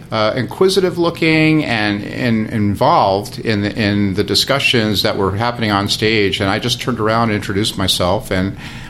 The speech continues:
we hit it off. And I found out you were a lawyer and you were m-, multifaceted in your talents. You may want to share that at another time or this time, but yeah, I, I learned that you had a product, and I just naturally wanted to see if I could provide some, uh, some focus or clarity with that.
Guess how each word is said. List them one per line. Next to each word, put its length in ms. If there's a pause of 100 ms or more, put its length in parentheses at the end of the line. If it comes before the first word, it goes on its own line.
we 100
hit 80
it 80
off. 380
And 100
I 80
found 300
out 180
you 160
were 220
a 40
lawyer 440
and 240
you 100
were 200
m-, 360
multifaceted 1200
in 120
your 140
talents. 640 (220)
You 100
may 140
want 160
to 80
share 240
that 240
at 60
another 300
time 380
or 60
this 180
time, 280
but 200
yeah, 160
I, 160
I 120
learned 320
that 100
you 140
had 180
a 20
product, 540
and 240 (400)
I 80
just 200
naturally 360
wanted 160
to 80
see 200
if 80
I 120
could 100
provide 380
some, 400
uh, 500
some 220
focus 440
or 300 (240)
clarity 360
with 180
that. 300